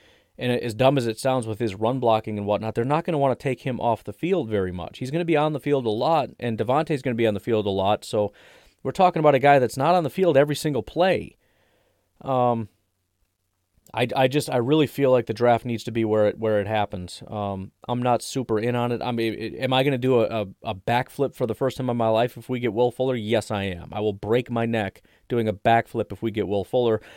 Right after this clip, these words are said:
But that's just because I'm looking at it going, "Hey, they figured it out, a way to do it with the salary cap. Cool, congratulations." I'm looking at it from my standpoint, saying, "If you're the G M, are you doing it?" No. Probably 'cause I'm just too stupid to figure out how to make it work, but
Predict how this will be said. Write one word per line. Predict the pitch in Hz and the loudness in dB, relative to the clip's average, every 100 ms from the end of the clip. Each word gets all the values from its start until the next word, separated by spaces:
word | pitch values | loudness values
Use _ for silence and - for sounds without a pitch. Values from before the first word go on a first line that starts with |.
| - | -4
But | 220 | 0
that's | 233 - | 2 2
just | 226 | 0
because | - 185 165 | 0 2 4
I'm | 156 | 4
looking | 151 151 | 4 2
at | 139 | 2
it | |
going, | 139 117 | 2 0
"Hey, | 107 87 | -2 -4
they | 87 107 143 | -4 2 2
figured | 131 147 135 | 4 2 2
it | 123 | 4
out, | 120 120 - | 6 6 4
a | |
way | 117 117 | 2 2
to | 110 | 2
do | 113 113 | 2 2
it | |
with | 101 - | 0 -6
the | |
salary | - 120 113 107 | -2 0 2 0
cap. | 117 107 - | -2 -2 -4
Cool, | - 135 131 123 | -6 -2 -2 -2
congratulations." | - 117 117 110 110 117 - - | -4 2 2 2 0 0 -4 -6
I'm | 151 214 | 0 2
looking | 170 | 2
at | 135 | 2
it | 120 | 0
from | 110 | 0
my | 117 165 | 2 2
standpoint, | - 120 101 107 101 101 - - - | 2 -2 -2 -4 -4 -6 -14 -20 -4
saying, | 131 | -2
"If | 120 | 0
you're | 131 165 | 2 2
the | 139 | 2
G | 139 135 | 2 2
M, | 123 | 4
are | |
you | 113 113 | 0 0
doing | 127 120 | -2 0
it?" | 107 | -2
No. | 156 196 196 - - _ _ _ _ _ _ _ - | -2 -2 -4 -6 -12 _ _ _ _ _ _ _ -2
Probably | 143 170 180 | 4 6 6
'cause | 143 | 4
I'm | 143 | 4
just | 131 - | 2 -6
too | 127 | -8
stupid | - 147 127 | -2 0 -2
to | 117 | -2
figure | 135 123 | 2 4
out | |
how | 123 | 4
to | 113 | 2
make | 113 104 | 0 0
it | |
work, | 104 185 165 - | 2 4 2 0
but | 101 | -2